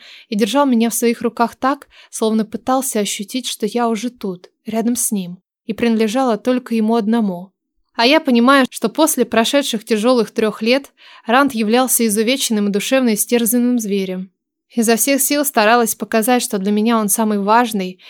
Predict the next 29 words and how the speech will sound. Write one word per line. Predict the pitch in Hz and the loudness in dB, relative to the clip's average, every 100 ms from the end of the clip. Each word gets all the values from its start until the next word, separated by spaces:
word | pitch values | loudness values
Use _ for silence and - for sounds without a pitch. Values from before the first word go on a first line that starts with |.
| - | -8
и | 220 | -4
его | 220 277 | 0 2
я | |
безумно | 214 214 247 240 | 2 0 2 2
любила. | 247 226 208 202 196 202 _ | 0 0 0 -2 -4 -10 _
Так | 220 214 | -6 -2
и | |
сейчас, | 220 233 - 269 269 - - - | -2 -2 0 0 0 -6 -16 -8
обернувшись, | 226 202 240 254 269 247 - | 0 2 4 2 -2 -4 0
я | 233 | 0
обняла | 226 233 247 277 | 2 2 2 0
его | 233 196 | -2 -4
и | - | -2
своим | 233 233 | 0 0
телом | 208 277 254 208 | 0 0 0 0
прижалась | 220 214 247 247 - | -2 0 0 -2 -2
к | 233 | -4
оборотню, | 208 196 190 196 190 - _ _ | -2 -2 -4 -8 -10 -14 _ _
а | 226 | 2
он | 262 | 2
в | 226 | 2
ответ | 220 220 254 | 0 0 0
обнял | 220 214 226 | 0 0 2
меня | 226 220 220 | 2 0 0
так, | 254 277 - _ _ | 0 0 -4 _ _
что | - 233 | -6 -4
все | 208 254 | -2 -6
тело | 247 214 196 196 | -4 -4 -2 -4
заныло. | 208 202 202 202 | -6 -8 -10 -12